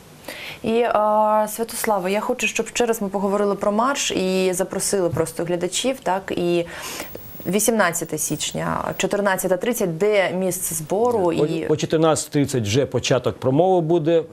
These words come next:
Speaker 2: збір о чотирнадцятій годині, Михайлівська площа,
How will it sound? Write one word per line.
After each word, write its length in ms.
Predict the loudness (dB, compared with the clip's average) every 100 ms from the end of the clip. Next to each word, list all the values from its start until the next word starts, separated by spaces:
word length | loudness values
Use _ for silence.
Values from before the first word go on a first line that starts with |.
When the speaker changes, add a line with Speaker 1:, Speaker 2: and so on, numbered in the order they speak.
| -10
Speaker 2:
збір 460 | -4 0 2 2 2 0
о 100 | -2
чотирнадцятій 680 | 0 0 2 0 0 0
годині, 420 | 2 4 4 4 2
Михайлівська 600 | 2 2 2 0 0 0
площа, 600 | 2 2 2 2 0